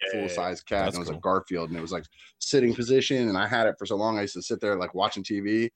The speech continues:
Speaker 2: I would just hold it by its tail and swing it around. And I kept, and I had it until the tail finally just went
Speaker 3: Yeah.
Speaker 2: <laughs> one time.
Speaker 3: So
Speaker 2: <laughs> 'Cause I did that too often.
Speaker 3: Okay, so I remember my,
Speaker 2: But, yeah.
Speaker 3: my ear-,
Speaker 2: Wow.
Speaker 3: my early
Speaker 2: God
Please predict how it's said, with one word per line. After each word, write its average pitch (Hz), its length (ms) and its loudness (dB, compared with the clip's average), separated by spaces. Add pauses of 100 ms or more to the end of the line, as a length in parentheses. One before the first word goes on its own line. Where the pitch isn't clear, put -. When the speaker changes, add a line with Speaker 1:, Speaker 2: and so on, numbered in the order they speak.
(340)
Speaker 2:
I 101 60 2
would 101 80 2
just 92 100 -4
hold 107 140 2
it 95 40 0
by 95 100 4
its 95 120 -4
tail 101 180 0
and 95 100 -4
swing 104 180 -4
it 92 40 0
around. 98 200 2
And 87 80 -2
I 87 40 -6
kept, - 240 -4
and 92 180 -2
I 90 40 -2
had 104 180 0
it 90 100 0
until 85 200 -6
the 80 80 -10
tail 87 240 -4
finally 82 220 -4
just 76 200 -12 (160)
went 85 240 -8
Speaker 3:
Yeah. 80 220 -10 (120)
Speaker 2:
<laughs> 180 140 4
one 117 200 -2
time. - 260 -6 (120)
Speaker 3:
So 107 340 0
Speaker 2:
<laughs> 135 160 -4
'Cause 117 120 2
I 101 60 -2
did 92 200 -2
that 85 140 -6 (100)
too 87 100 -4
often. 90 320 -4
Speaker 3:
Okay, 110 180 0
so 113 160 2
I 110 40 4
remember 143 400 0
my, 131 220 0
Speaker 2:
But, 98 160 2
yeah. 98 100 0
Speaker 3:
my 113 200 2
ear-, 110 260 0
Speaker 2:
Wow. 98 140 4
Speaker 3:
my 98 280 6
early 123 320 2
Speaker 2:
God 160 360 0